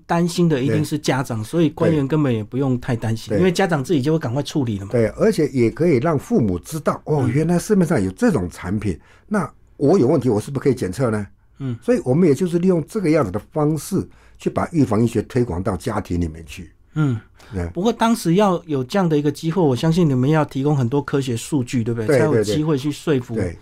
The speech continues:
Speaker 2: 所以我们才会跟 Potsdam 这个国际药厂去，
Speaker 1: 哦。
Speaker 2: 去做结合嘛，由他们提供数据，那由美国的F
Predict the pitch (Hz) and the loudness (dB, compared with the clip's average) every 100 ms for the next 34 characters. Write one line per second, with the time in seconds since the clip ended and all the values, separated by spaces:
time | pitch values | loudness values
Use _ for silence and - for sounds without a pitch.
0 | - - - - 196 214 113 127 131 143 | -20 -20 -20 -6 2 2 2 -2 -2 0
1 | 147 147 135 143 135 - 101 131 104 104 | 0 0 -2 -4 -4 -4 -2 -2 -4 -2
2 | 120 139 117 113 87 - 76 - - 131 | -2 0 0 0 -2 -8 -20 -20 -6 -6
3 | 117 127 120 120 131 110 - 101 110 - | -4 -6 -2 2 2 0 -2 -4 -4 -4
4 | 87 95 127 143 214 143 - 110 139 117 | -6 0 0 0 0 0 0 0 0 0
5 | - 113 123 113 - - - - 135 107 | 0 0 0 -4 -4 -16 -16 -4 -4 0
6 | 123 151 131 104 90 143 180 | 2 2 0 -2 0 -2 -2